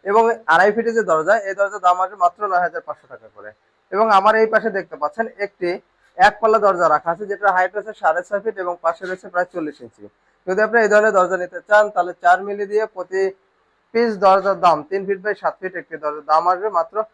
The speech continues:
পাঁচ হাজার পাঁচশো টাকা। এবং এই ফ্রেম যদি তিন মিলি নেন, আউট ফ্রেম যেটা, এটা তিন মিলি দিয়ে নিলে কিন্তু পাঁচ হাজার টাকার মাধ্যমে নিতে পারবেন। তো প্রিয় দর্শক বন্ধুরা, আজকে আমাদের ভিডিওটি এ পর্যন্তই। আমাদের ভিডিওটি ভালো লাগলে অবশ্যই লাইক এবং কমেন্ট করে জানাবেন এবং আমাদের চ্যানেলটি অবশ্যই সাবস্ক্রাইব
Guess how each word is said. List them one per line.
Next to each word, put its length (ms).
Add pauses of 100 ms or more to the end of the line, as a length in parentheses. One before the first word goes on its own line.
(140)
পাঁচ 180
হাজার 220
পাঁচশো 280
টাকা। 160 (400)
এবং 140 (260)
এই 80 (100)
ফ্রেম 180 (100)
যদি 160 (200)
তিন 200
মিলি 160 (100)
নেন, 140 (100)
আউট 180
ফ্রেম 200
যেটা, 220
এটা 180
তিন 160
মিলি 200
দিয়ে 160
নিলে 140 (100)
কিন্তু 240
পাঁচ 180
হাজার 220
টাকার 200
মাধ্যমে 280
নিতে 200
পারবেন। 240 (520)
তো 40 (100)
প্রিয় 200
দর্শক 280
বন্ধুরা, 280 (440)
আজকে 260 (100)
আমাদের 280 (100)
ভিডিওটি 300
এ 80
পর্যন্তই। 420 (100)
আমাদের 380
ভিডিওটি 340
ভালো 220
লাগলে 180 (140)
অবশ্যই 400
লাইক 200 (120)
এবং 200
কমেন্ট 240
করে 220
জানাবেন 320 (340)
এবং 180 (120)
আমাদের 280
চ্যানেলটি 360
অবশ্যই 280
সাবস্ক্রাইব 320